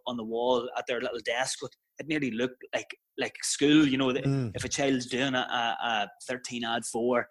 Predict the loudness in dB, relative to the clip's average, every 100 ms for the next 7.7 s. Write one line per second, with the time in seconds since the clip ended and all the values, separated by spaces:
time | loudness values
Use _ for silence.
0 | -14 _ -2 0 0 -2 2 4 4 2
1 | 2 4 4 0 -4 0 0 2 0 0
2 | 0 2 4 4 2 -2 _ _ _ 0
3 | 2 2 -2 -2 -2 -2 -2 0 0 2
4 | 2 2 0 0 0 0 -4 0 2 4
5 | 2 -2 0 0 2 0 0 -2 -2 -2
6 | 0 0 0 0 -2 0 0 2 0 0
7 | -2 -2 -2 0 -2 -4 -12